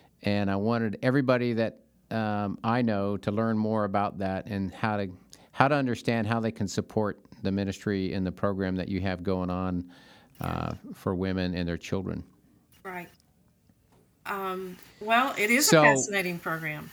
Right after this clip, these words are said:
Speaker 2: but go ahead. Sorry. <laughs>
Speaker 1: Yeah. So what I like to do to kind of start off is just you, you introduce yourself to us,
Speaker 2: Yeah.
Speaker 1: the listeners.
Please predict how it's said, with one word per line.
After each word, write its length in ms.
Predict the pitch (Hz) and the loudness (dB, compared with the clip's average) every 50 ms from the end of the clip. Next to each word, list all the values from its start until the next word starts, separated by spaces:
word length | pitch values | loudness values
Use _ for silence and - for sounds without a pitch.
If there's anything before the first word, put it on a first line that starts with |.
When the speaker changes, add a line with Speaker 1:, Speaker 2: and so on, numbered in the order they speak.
| - - | -8 -6
Speaker 2:
but 140 | - 160 - - - _ - | -6 -4 -4 -6 -12 _ 2
go 120 | - 240 | 4 4
ahead. 280 | 233 233 247 202 170 - - - - | 6 6 4 2 2 0 -4 -6 -4
Sorry. 340 | - - 190 180 160 170 - - | 0 2 2 2 2 2 -2 -4
<laughs> 60 | 302 - - - - - - - - - - - - - - - - - - - | -6 -8 -8 -10 -14 -18 -20 -20 -20 -18 -18 -16 -16 -16 -16 -16 -14 -14 -4 2
Speaker 1:
Yeah. 360 | 120 120 135 143 156 143 113 - - | 4 4 6 6 4 2 -2 -4 -8
So 220 | - - - 170 | 0 4 6 8
what 120 | 170 160 160 | 8 8 6
I 120 | 175 208 | 6 6
like 240 | 220 214 196 180 - | 4 4 2 2 2
to 120 | - 180 | 2 4
do 220 | 160 165 175 175 170 | 6 6 6 6 6
to 240 | 151 143 135 110 - | 4 2 2 0 -2
kind 240 | - - 165 160 | 0 2 2 4
of 80 | 143 123 | 2 0
start 380 | - - - 160 147 147 147 143 | 0 2 4 4 6 6 4 2
off 400 | 135 139 151 156 143 - - - | 2 2 2 2 0 -2 -4 -2
is 240 | 131 123 117 110 | 0 0 0 2
just 240 | - - 139 127 - - | 2 0 0 0 -2 -4
you, 320 | - 131 131 160 196 175 - | 0 2 2 4 2 2 0
you 240 | - 139 170 202 208 | 2 4 6 6 6
introduce 520 | 185 190 180 - 160 135 139 147 156 143 | 6 4 4 2 4 4 6 4 4 4
yourself 480 | - 135 117 - - 135 127 123 117 - - | 0 0 -2 2 2 2 2 2 0 -2 0
to 200 | - 127 120 - | 2 2 2 2
us, 500 | - 123 135 135 123 113 110 - - 95 | 2 2 2 2 2 2 0 -2 -6 -8
Speaker 2:
Yeah. 80 | 95 - | -2 0
Speaker 1:
the 100 | - 113 | 2 2
listeners. 840 | 110 123 131 131 131 - 123 113 110 107 107 107 104 95 - - - | 4 2 2 0 0 0 0 0 2 2 0 0 -2 -2 -4 -8 -10